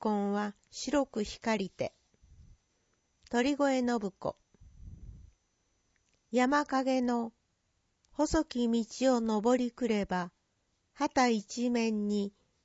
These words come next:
ケイトウはもゆ。今井京子。燃え上がる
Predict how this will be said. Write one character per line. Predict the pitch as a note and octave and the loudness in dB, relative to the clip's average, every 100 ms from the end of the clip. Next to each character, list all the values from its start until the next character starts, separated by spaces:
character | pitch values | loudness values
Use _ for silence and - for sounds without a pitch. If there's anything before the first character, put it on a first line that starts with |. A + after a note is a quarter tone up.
| _ | _
ケ | - C#4+ C#4 | 0 4 4
イ | |
ト | - C#4 B3 G#3 | 2 2 4 4
ウ | |
は | F#3+ | 2
も | F3+ G3 | 0 -2
ゆ。 | F#3+ E3 _ _ _ _ - - _ _ _ _ _ _ - | -2 -4 _ _ _ _ -20 -20 _ _ _ _ _ _ -6
今 | A3 B3 B3+ | 0 2 2
井 | B3 | 0
京 | - B3+ A3 | -2 -2 0
子。 | G3 - E3 - _ _ - - - - - - - - _ _ _ _ _ _ _ _ _ _ _ _ _ _ - | -2 -6 -6 -6 _ _ -20 -18 -18 -18 -20 -20 -20 -20 _ _ _ _ _ _ _ _ _ _ _ _ _ _ -2
燃 | B3+ C#4 | 2 4
え | C#4+ | 4
上 | B3 G#3+ | 4 4
が | G3+ G3 | 2 2
る | G3 G#3+ | 0 -2